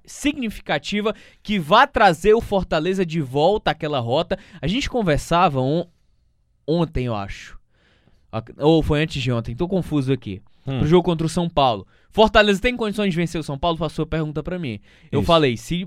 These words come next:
Speaker 1: demonstrar o mesmo futebol contra o Atlético, não. Se mostrar sessenta por cento do que mostrou ano passado, talvez tenha mais possibilidades.
Speaker 2: Ele não mostrou.
Speaker 1: Não mostrou os sessenta, eu diria que quarenta. Mas foi uma equipe já melhor.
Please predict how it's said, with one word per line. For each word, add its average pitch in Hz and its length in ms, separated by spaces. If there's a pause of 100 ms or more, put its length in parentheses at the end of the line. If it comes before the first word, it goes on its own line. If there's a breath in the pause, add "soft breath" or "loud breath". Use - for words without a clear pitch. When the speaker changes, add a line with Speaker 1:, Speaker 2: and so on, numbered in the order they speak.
Speaker 1:
demonstrar 139 540
o 120 40
mesmo 147 220
futebol 131 360
contra 123 240
o 131 40
Atlético, 120 380
não. 131 220 (300 soft breath)
Se - 140
mostrar 208 360
sessenta 277 500
por 202 220
cento 220 640 (280 soft breath)
do 143 80
que 190 100
mostrou 170 400
ano 165 140
passado, 165 580 (200 soft breath)
talvez 170 360
tenha 175 140
mais 151 240
possibilidades. 165 880 (120)
Speaker 2:
Ele 147 120
não 165 120
mostrou. 151 520
Speaker 1:
Não 220 140
mostrou 233 360
os 233 60
sessenta, 202 640
eu 190 220
diria 202 300
que 208 140
quarenta. 190 680 (580)
Mas 139 280
foi 185 120
uma 185 120
equipe 160 280
já 160 160
melhor. 180 380